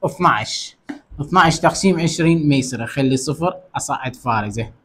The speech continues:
آه، بيها ايش قد؟ بيها ثلاثة. آه، لا، بيها ستة.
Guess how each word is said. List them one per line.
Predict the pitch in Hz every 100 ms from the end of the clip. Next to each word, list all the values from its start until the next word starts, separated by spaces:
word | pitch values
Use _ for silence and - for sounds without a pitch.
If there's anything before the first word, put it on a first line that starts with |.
| _ _ _ _ _ -
آه، | 131 131
بيها | 127 151 165
ايش | 151
قد؟ | 180 185 185 - _ _ -
بيها | 151 170
ثلاثة. | 170 170 - - 123 - _ _ _ _ _ _ _ _ _ _ _ _ _ _ _ _ _ _ _ _ _ _ -
آه، | 156 147 139 139 131 _ _
لا، | 190 190 202 - -
بيها | 151 160 180 175 175
ستة. | 170 190 - 117